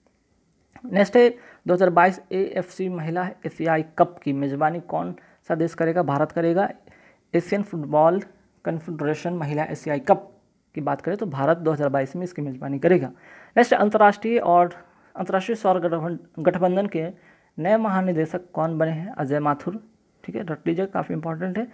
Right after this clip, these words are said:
नेक्स्ट है ऊर्जा संक्रमण सूचकांक दो हज़ार इक्कीस में भारत का रैंक कौन सा है, तो सतासीवाँ है। वहीं पहला अगर बात करें तो स्वीडन।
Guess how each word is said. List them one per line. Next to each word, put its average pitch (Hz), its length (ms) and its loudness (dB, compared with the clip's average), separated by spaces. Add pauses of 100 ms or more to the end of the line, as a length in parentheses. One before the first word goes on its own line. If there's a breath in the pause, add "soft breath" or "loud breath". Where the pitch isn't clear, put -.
(1000 soft breath)
नेक्स्ट 247 280 8
है 262 80 12
ऊर्जा 208 480 2
संक्रमण 190 760 -2
सूचकांक 175 680 -4
दो 170 80 0
हज़ार 175 180 0
इक्कीस - 400 -4
में 156 100 -6
भारत 151 240 0
का 160 100 0
रैंक 151 240 0
कौन 151 180 -2
सा 165 160 -4
है, 170 120 -2
तो 175 100 -6
सतासीवाँ 151 680 -4
है। 190 200 -4
वहीं 170 280 -2
पहला 165 420 0
अगर 175 240 2
बात 156 200 -2
करें 165 160 -8
तो 208 80 -8
स्वीडन। 135 460 -2